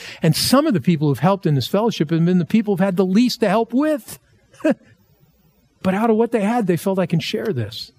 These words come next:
What a blessing that is to a pastor's heart,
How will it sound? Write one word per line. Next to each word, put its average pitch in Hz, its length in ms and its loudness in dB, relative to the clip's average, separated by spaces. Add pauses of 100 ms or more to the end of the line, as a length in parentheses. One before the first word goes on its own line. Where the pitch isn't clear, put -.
(760)
What 285 140 -4
a 285 40 -2
blessing 185 480 0
that 139 120 2
is 127 140 -2
to 156 80 0
a 127 40 -2
pastor's 160 500 -4
heart, 190 220 -2